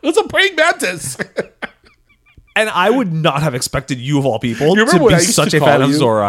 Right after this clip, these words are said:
Speaker 1: I used to call you and be like, "I'm so into this," and you
Speaker 2: I'd be like, "Really?"
Speaker 1: Yeah.
Speaker 2: You of all people?
Speaker 1: Yeah. Every now and then I
Speaker 2: You
Speaker 1: surprise
Speaker 2: surprise
Speaker 1: me
Speaker 2: me.
Speaker 1: with some of, some of the
Speaker 2: Yeah.
Speaker 1: things I get
Speaker 2: Every now and
Speaker 1: into.
Speaker 2: again you do surprise me
Speaker 1: Okay, so
Speaker 2: with
Speaker 1: what
Speaker 2: your,
Speaker 1: were you gonna
Speaker 2: with
Speaker 1: bring
Speaker 2: your
Speaker 1: up before I
Speaker 2: things.
Speaker 1: interrupted you?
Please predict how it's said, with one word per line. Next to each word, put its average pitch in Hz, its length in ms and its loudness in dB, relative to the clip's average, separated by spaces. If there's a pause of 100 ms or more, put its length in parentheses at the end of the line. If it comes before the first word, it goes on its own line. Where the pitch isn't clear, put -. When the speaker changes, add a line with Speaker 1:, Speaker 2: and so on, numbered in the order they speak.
Speaker 1:
I 139 60 2
used 151 180 -2
to 190 80 -8
call 160 140 -2
you 160 60 0
and 151 40 -2
be 151 60 2
like, 127 120 2
"I'm 131 140 -4
so 160 380 0
into 147 260 -4
this," 104 300 -4
and 123 120 -6
you 123 120 -10 (600)
Speaker 2:
I'd 339 100 -2
be 359 100 4
like, 330 220 -2 (600)
"Really?" 214 840 -2 (180)
Speaker 1:
Yeah. - 240 -10 (480)
Speaker 2:
You 202 420 2 (200)
of 240 120 -4
all 233 140 -2
people? 226 580 -2
Speaker 1:
Yeah. 127 500 -2 (380)
Every 370 180 -4
now 127 200 -2
and 120 100 -6
then 107 120 -4
I - 100 -6
Speaker 2:
You 208 140 0
Speaker 1:
surprise - 40 -2 (120)
Speaker 2:
surprise 95 320 -6
Speaker 1:
me 95 200 -12
Speaker 2:
me. 110 80 -20
Speaker 1:
with 117 220 -8
some 104 240 -8
of, 101 260 -10
some 101 220 -12
of 98 240 -16
the 165 60 -6
Speaker 2:
Yeah. 127 260 -2
Speaker 1:
things 123 160 -12
I 92 60 -12
get 90 120 -10
Speaker 2:
Every 165 140 -4
now 165 80 -6
and 165 100 -4
Speaker 1:
into. 135 120 -6
Speaker 2:
again 127 100 -6
you 120 80 -6
do 110 140 -8
surprise 98 340 -10
me 95 220 -8
Speaker 1:
Okay, 131 160 -2
so - 120 -2
Speaker 2:
with 143 40 4
Speaker 1:
what 151 60 4
Speaker 2:
your, 175 40 4
Speaker 1:
were 202 80 4
you 208 60 -2
gonna 190 160 0
Speaker 2:
with 156 60 -2
Speaker 1:
bring 151 120 0
Speaker 2:
your 131 60 0
Speaker 1:
up 113 60 -8
before 104 300 0
I 104 40 2
Speaker 2:
things. 104 140 -4
Speaker 1:
interrupted 87 380 -8
you? 80 200 -16